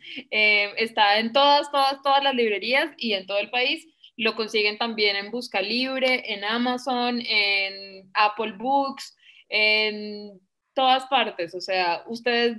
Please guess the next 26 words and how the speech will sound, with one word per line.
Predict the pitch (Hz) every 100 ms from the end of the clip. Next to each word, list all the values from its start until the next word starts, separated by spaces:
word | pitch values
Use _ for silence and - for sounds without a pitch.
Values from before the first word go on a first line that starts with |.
| -
piensen | - 240 247 240
cuál | 233 214
es | 220
mi | 226
librería | 226 208 185 175 165
favorita. | 214 196 180 180 151 _
Van | 190 196
a |
esa | 220
librería | 214 220 190 202 214
y |
dicen, | 196 185 185 185 -
"Bueno, | 202 165 -
tiene | 180
series | 180 196 196
largas, | 202 202
novios | 208 214
cortos", | 240 254 254
probablemente | 233 214 214 226 240 254 262
lo | 247
tienen. | 226 202 185
Y | 233
si | 233
no | 226
lo | 240 269
tienen, | 269 226 285